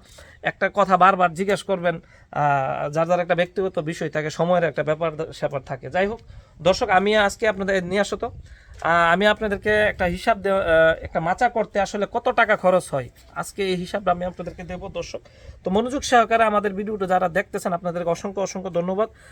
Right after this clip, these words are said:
আপনারা আমার এই চ্যানেলটি সাবস্ক্রাইব করবেন এবং, আহ, শেয়ার করবেন, যাতে অন্য অন্য প্রান্তিক খামারিরা যারা আসলে এই শেডগুলা অনেক দিন ধরে করে লসের মধ্যে আছে, যারা শেড করে লাভবান হইতে পারতেছে না,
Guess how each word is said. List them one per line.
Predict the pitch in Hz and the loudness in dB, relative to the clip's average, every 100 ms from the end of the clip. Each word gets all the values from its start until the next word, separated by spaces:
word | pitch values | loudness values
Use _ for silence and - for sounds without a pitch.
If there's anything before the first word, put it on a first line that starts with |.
| - | -10
আপনারা | - 185 202 202 | -4 0 4 4
আমার | 190 202 | 6 2
এই | 202 185 | 2 -2
চ্যানেলটি | 196 196 196 | -2 -2 -4
সাবস্ক্রাইব | 190 202 - 196 170 | -2 -2 0 -2 0
করবেন | 202 214 | -2 -2
এবং, | 185 90 139 196 | -2 0 -2 -2
আহ, | - - - - - 170 165 165 | -16 -20 -20 -8 4 6 8 6
শেয়ার | - 254 247 | 4 6 6
করবেন, | 208 185 156 143 | 2 -2 -2 -6
যাতে | 165 | -4
অন্য | 180 202 196 | -4 -2 -4
অন্য | 196 208 214 208 | -2 -2 -2 0
প্রান্তিক | 180 175 190 202 | 0 2 -2 -4
খামারিরা | 196 190 175 180 | -4 -2 -2 -2
যারা | 170 165 165 | 0 2 0
আসলে | 160 202 208 208 | -2 -4 -4 -2
এই | 190 180 | -4 -6
শেডগুলা | 165 180 180 170 175 190 - - - - - | -8 -6 -4 -2 -2 -2 -6 -20 -20 -20 -4
অনেক | 180 247 | -2 0
দিন | 226 233 | -2 0
ধরে | 214 202 | 0 2
করে | 208 196 175 | 2 4 4
লসের | 170 - 190 | 2 0 0
মধ্যে | 190 170 196 | 0 2 2
আছে, | 170 - 185 | 2 0 0
যারা | 165 165 - | 2 0 -2
শেড | - 190 - | -6 -6 -4
করে | 170 | 0
লাভবান | 165 202 208 208 | 4 6 4 0
হইতে | 202 | -2
পারতেছে | 180 175 160 156 | -4 -4 -6 -6
না, | 165 | -8